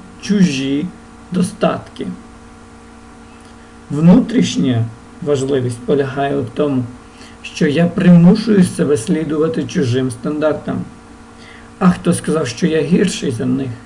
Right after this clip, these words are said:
Чи не занадто занижена моя самооцінка?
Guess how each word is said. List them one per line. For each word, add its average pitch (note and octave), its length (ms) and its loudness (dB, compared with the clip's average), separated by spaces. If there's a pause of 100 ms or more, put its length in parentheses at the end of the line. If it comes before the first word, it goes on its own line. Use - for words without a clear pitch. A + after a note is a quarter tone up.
(840)
Чи F#3 140 2
не F3+ 140 10
занадто E3+ 540 2
занижена F3+ 540 4
моя C3+ 260 0
самооцінка? D3+ 840 0